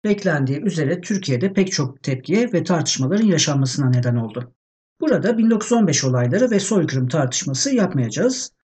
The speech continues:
Ancak hepimizin şahit olduğu bu gelişmelerin bin dokuz yüz on beş konusunun Türkiye devleti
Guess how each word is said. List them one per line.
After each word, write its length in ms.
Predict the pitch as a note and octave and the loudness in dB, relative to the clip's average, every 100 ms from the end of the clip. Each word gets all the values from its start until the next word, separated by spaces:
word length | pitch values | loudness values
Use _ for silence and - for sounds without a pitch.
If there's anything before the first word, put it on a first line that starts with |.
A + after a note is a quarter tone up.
| _ - | _ 0
Ancak 400 | G3 D3 D3+ G#3 | 0 0 0 -2
hepimizin 420 | G#3 F3+ D3+ D#3+ | 0 0 0 -2
şahit 400 | - E3 E3+ - | 0 0 -2 0
olduğu 340 | D3 C3 C#3+ | 0 0 0
bu 80 | F#3 | 0
gelişmelerin 680 | D#3 A#2+ - B2 E3 B3 A3+ | 0 0 -2 0 2 2 2
bin 140 | F3+ | 2
dokuz 200 | E3+ E3+ | 0 0
yüz 20 | |
on 180 | F#3+ D#3 | 0 2
beş 160 | C3 - | 0 -2
konusunun 560 | F3 C3+ A#2+ F#3 A#3+ | -2 -2 -2 0 0
Türkiye 440 | B3 G#3+ F#3+ D3+ B2 | 2 0 2 0 2
devleti 500 | B2+ A#2+ B2 B3+ | 2 0 0 0